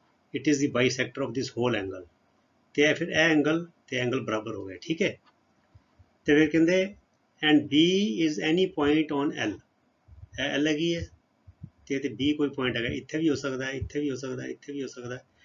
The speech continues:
ਕਿਤੇ ਵੀ ਲੈ ਲਓ। ਕਹਿੰਦੇ, "Is any point on L।" ਮਤਲਬ ਕੋਈ ਵੀ point ਹੈ, ਕੋਈ ਖਾਸ point ਨਹੀਂ ਹੈਗਾ। ਇਹ ਕਿਸੇ ਵੀ ਪੂਰੀ line ਦੇ ਉੱਤੇ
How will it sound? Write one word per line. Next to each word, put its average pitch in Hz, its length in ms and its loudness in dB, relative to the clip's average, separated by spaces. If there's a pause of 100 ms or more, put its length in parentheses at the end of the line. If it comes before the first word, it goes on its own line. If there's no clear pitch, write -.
(180)
ਕਿਤੇ 160 200 2
ਵੀ 170 80 6
ਲੈ 127 140 4
ਲਓ। 113 100 -2
ਕਹਿੰਦੇ, 165 300 0 (840)
"Is 170 140 2 (160)
any 214 220 8
point 156 400 0
on 117 100 -4
L।" 87 160 -10 (280)
ਮਤਲਬ 160 160 -2
ਕੋਈ 185 180 2
ਵੀ 208 80 4
point 156 320 0
ਹੈ, 170 60 0
ਕੋਈ 170 100 -6
ਖਾਸ 135 280 -2
point 147 260 0
ਨਹੀਂ 165 100 0
ਹੈਗਾ। 143 260 -4 (200)
ਇਹ 151 40 -4 (140)
ਕਿਸੇ 208 340 -4
ਵੀ 214 160 -2
ਪੂਰੀ 185 340 -2
line 151 240 0
ਦੇ 147 60 0
ਉੱਤੇ 135 400 -8